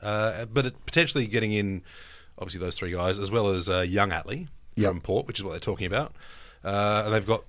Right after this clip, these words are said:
Speaker 1: they've kept Morgan so far. Who knows what the fuck that'll happen? Uh, obviously, the,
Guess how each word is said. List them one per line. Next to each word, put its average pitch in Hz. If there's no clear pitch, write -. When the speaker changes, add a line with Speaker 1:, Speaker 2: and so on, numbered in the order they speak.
Speaker 1:
they've 101
kept -
Morgan 107
so 101
far. 107
Who 104
knows 87
what 73
the -
fuck -
that'll 82
happen? 117
Uh, 90
obviously, 90
the, -